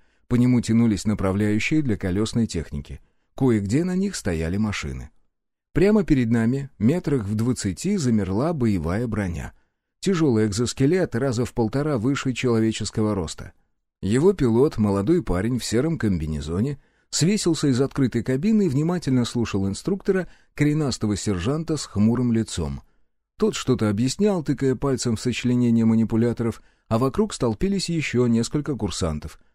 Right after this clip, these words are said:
Один из них, судя по жестам, задавал вопросы. Чуть дальше, в двигательном отсеке лёгкого разведывательного багги, приподнятого на домкратах,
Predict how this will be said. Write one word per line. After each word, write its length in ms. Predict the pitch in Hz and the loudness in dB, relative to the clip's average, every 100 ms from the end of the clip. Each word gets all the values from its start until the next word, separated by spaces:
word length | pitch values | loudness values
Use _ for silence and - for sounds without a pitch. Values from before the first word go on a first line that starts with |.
| _ - | _ -6
Один 320 | 95 110 113 | -2 2 2
из 100 | 104 | 2
них, 220 | 185 170 | 0 0
судя 260 | - 101 95 | 0 0 0
по 140 | 95 | -2
жестам, 480 | 90 92 - 95 92 | -2 -4 -4 -4 -2
задавал 400 | 107 101 98 104 | 0 0 0 -2
вопросы. 520 | 135 127 82 - - - _ _ _ _ _ - | -2 -4 -6 -8 -12 -20 _ _ _ _ _ -2
Чуть 220 | 202 160 | 0 2
дальше, 340 | 135 120 147 | 2 2 0
в 80 | 143 | 0
двигательном 540 | 117 127 127 110 101 | 2 2 0 2 2
отсеке 580 | 98 90 101 104 151 139 120 | 0 -2 -4 -2 -4 -10 -2
лёгкого 480 | 101 131 - 98 90 | 4 4 4 -4 -2
разведывательного 840 | 104 107 131 101 87 78 76 73 | -2 0 -2 -2 -4 -6 -4 -4
багги, 400 | 71 76 82 127 - _ _ | -4 -6 -6 -10 -12 _ _
приподнятого 840 | 156 202 202 127 117 113 101 95 | -2 2 2 4 2 0 -2 0
на 200 | 104 127 | 0 0
домкратах, 680 | 127 156 156 101 80 - | 0 -2 -4 -4 -6 -12